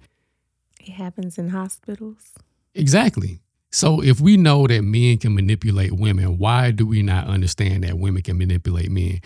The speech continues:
Speaker 2: We do understand that for sure because we've talked about it. And you can clearly see it. Women can manipulate women. So why are we acting like this should not,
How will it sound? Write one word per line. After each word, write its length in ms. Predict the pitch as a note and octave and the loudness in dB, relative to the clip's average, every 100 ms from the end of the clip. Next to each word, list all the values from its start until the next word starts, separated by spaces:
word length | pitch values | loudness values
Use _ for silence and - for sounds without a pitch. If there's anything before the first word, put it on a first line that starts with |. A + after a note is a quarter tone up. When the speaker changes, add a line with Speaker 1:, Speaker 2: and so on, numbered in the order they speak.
| - | -4
Speaker 2:
We 140 | C3+ C#3 | 2 4
do 320 | A2 G#3+ D3+ | 6 4 4
understand 560 | A#2 G2+ G#2+ G2 F#2 | 2 0 -2 -2 0
that 180 | F2+ F2 | -2 -4
for 140 | - F#2+ | -4 -4
sure 320 | - C3 F2 - | -2 -2 -4 -6
because 680 | G#2 G#2 G#2+ G2 F#2 - - _ | -8 -4 -4 -2 -4 -8 -14 _
we've 240 | A2 G#2 G2+ | -6 -4 -2
talked 320 | - F3 - | -4 -6 -6
about 280 | F2+ E2+ - | -6 -6 -10
it. 120 | - _ _ _ - | -16 _ _ _ -6
And 80 | C3 | 0
you 160 | E3+ | 2
can 120 | F3+ | 2
clearly 280 | D#3+ G#3 F3+ | 0 0 0
see 220 | F3 A#2 G2+ - | 0 -2 -4 -4
it. 60 | |
Women 400 | - C3 G3 A3 | -2 0 2 2
can 140 | G3+ F3 | 4 4
manipulate 520 | E3 F#3 D#3+ D#3 C#3+ | 4 2 0 0 0
women. 360 | D3 A3+ F#2 - _ _ _ _ _ _ _ - | -2 -2 -4 -8 _ _ _ _ _ _ _ -10
So 760 | - - F#3 E3 D3 C#3+ - _ _ _ _ _ _ - | -4 0 2 2 2 0 -6 _ _ _ _ _ _ -8
why 200 | C3+ D3+ | -4 -2
are 140 | G3+ | 0
we 160 | F3+ E3 | 2 0
acting 380 | D3+ D3+ - C3+ | 0 -2 0 0
like 380 | B2+ A#2+ A2+ - | 2 2 0 -4
this 380 | G#2 C3 - - | -2 0 0 0
should 160 | B2+ | -2
not, 340 | A2+ A2+ A2+ | 0 -2 -4